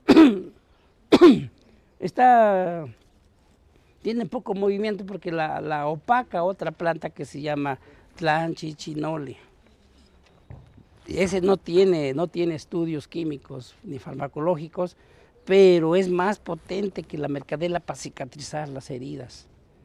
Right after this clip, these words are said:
Tlanchichinole, y es más suavecita la hoja. Entonces, si unen ustedes mercadela, flor de mercadela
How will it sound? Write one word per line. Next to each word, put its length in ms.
Tlanchichinole, 960
y 160
es 60
más 180
suavecita 540
la 160
hoja. 200
Entonces, 220
si 100
unen 240
ustedes 460
mercadela, 580
flor 220
de 80
mercadela 600